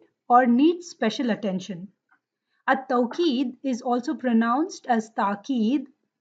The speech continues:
which means to strengthen something and to emphasize a point.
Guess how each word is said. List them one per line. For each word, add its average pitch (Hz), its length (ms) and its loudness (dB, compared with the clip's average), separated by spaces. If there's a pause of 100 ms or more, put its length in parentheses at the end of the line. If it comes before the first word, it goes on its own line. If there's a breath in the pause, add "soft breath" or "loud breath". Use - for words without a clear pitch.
which 240 260 -6
means 277 460 0
to 262 140 -10
strengthen 247 580 -2
something 277 500 -2 (540)
and 247 220 0
to - 120 -6
emphasize 262 760 0
a 247 100 0
point. 180 440 -8